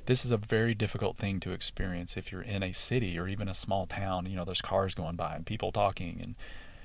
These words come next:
you know, mostly it's, like, traffic and the humming of mechanical equipment, you know, air conditioners or heaters or whatever. But when you're out in the woods, in the snow, or in a field in the snow, and there's nothing around, you can hear the snowflakes land. It's very beautiful.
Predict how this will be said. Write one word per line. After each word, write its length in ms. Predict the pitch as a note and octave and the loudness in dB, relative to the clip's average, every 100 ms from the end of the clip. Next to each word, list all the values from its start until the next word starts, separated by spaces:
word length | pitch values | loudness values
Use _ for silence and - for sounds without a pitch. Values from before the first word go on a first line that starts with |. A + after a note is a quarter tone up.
| - - | -8 -2
you 80 | |
know, 160 | F2+ E2+ | -2 2
mostly 340 | A2 A#2+ - G2+ | 6 6 6 2
it's, 120 | - | 4
like, 140 | F#2 | 2
traffic 520 | - F2+ F2 - E2+ F2 | 2 4 2 2 -2 -2
and 300 | F2 F#2 - - - - | 0 -2 -4 -8 -10 2
the 120 | G2 | 4
humming 400 | F2+ G#2 G2+ F#2 | 6 6 6 2
of 380 | - F#2 F#2+ A2 | 2 2 0 -2
mechanical 640 | G2 F#2 G#2 F#2 - F2 | -2 2 4 4 2 -4
equipment, 440 | F2+ - G2 F2+ - - | -2 0 0 0 -6 -6
you 100 | F#2 | -4
know, 100 | F2+ | -2
air 180 | F#2 F#2+ | -2 -2
conditioners 580 | G2 F2+ - F2+ F2+ | -2 -2 -2 -4 -6
or 80 | F2+ | -6
heaters 400 | F2+ G#2 F#2 F2+ | -2 -2 -2 -2
or 60 | G2 | 0
whatever. 440 | D3 A#2+ E2+ D#2+ - - - - - | 2 4 2 -2 -6 -10 -8 -6 0
But 140 | G#2+ | 2
when 100 | A2 | 4
you're 120 | A2 A2+ | 6 6
out 160 | A#2+ | 6
in 80 | G#2+ | 6
the 80 | F#2+ | 4
woods, 520 | G#2+ D3 G#2+ G2+ C#3 C3+ | 6 8 6 4 -4 -4
in 180 | A2 G2 | -2 0
the 60 | F#2+ | 2
snow, 560 | - A2+ G#2+ F2+ G2 - | 4 6 6 4 0 -4
or 140 | - G2+ | 0 0
in 80 | |
a 40 | F#2+ | 2
field 440 | - A#2+ F#2+ F#2 | 2 4 4 4
in 100 | F#2 | 2
the 60 | F2+ | 0
snow, 340 | - G#2+ G2+ | 0 2 2
and 80 | F#2 | 0
there's 120 | F#2+ | 0
nothing 340 | G2+ G#2 G2+ F#2 | 2 2 2 -2
around, 400 | F2 G#2+ F#2 F#2+ | 0 0 0 0
you 80 | |
can 140 | - G2+ | 0 0
hear 260 | - A2+ | 2 2
the 80 | G2 | 4
snowflakes 640 | - G2+ A2 F2 E2+ - F2 | 2 2 0 0 -2 -2 -2
land. 480 | G2+ G#2 E2+ - - | 0 0 -4 -8 -8
It's 120 | - | -6
very 320 | G#2 G2+ A2+ | 0 2 4
beautiful. 540 | G2 G2 F2+ - - | 2 4 4 4 -4